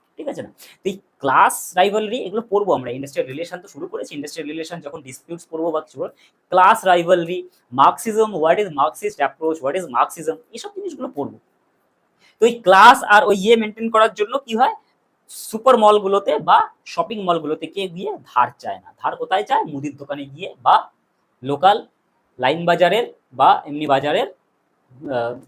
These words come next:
উম, কাপড়ের দোকানে গিয়ে তারা ধার চায়। সুতরাং যেখানে ধার বাকির কারবারের কোনো ব্যবসা হয় না, সেখানে আমরা cash basis of accounting মেইনটেইন করি। But it's unreal, unreal, that means এই অ্যাকাউন্টিং মেনে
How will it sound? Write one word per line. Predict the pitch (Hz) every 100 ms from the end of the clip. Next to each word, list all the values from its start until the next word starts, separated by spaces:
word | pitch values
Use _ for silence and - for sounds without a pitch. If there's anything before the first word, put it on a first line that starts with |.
| _ 139
উম, | 127 113
কাপড়ের | - - 143
দোকানে | 135 147 151
গিয়ে | 151
তারা | 214 - -
ধার | -
চায়। | _ _ _ _
সুতরাং | _ - - 269 269 _ _ - -
যেখানে | 147 202 269 254 139
ধার | - 180
বাকির | 202 226 226
কারবারের | - 180 175 185
কোনো | 180 180
ব্যবসা | 135 - 123 -
হয় | 143 135
না, | 233 320 _
সেখানে | - 135 165 175
আমরা | 151 247 - _
cash | 123 113
basis | 131 127 160
of |
accounting | 131 101 110 - 208
মেইনটেইন | 104 101 107
করি। | _ 101 -
But | 240
it's | - 208 - - _ _ _ _ _ - _ _ _ _ _ _ - 190
unreal, | 196 190 202 113 92 _ _ -
unreal, | 165 147 160 202
that | 165 139
means | 156 147 - _ _ _ -
এই | 156 220 156
অ্যাকাউন্টিং | 131 123 147 175 190 185
মেনে | 135 175